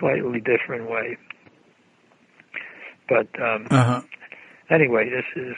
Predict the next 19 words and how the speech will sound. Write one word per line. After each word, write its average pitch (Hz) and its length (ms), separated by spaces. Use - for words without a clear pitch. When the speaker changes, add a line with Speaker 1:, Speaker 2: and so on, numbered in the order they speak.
Speaker 1:
uh, 107 220
there's 170 220
some 135 140
great 175 400
books - 240
out 110 220
on 104 180
it 127 180
now 113 280
that, 104 180
um, 117 380
you 139 140
know 160 120
this 143 220
guy 143 160
Jeffrey 131 480
Bort-, 127 340
Broughton? 139 440
So 170 80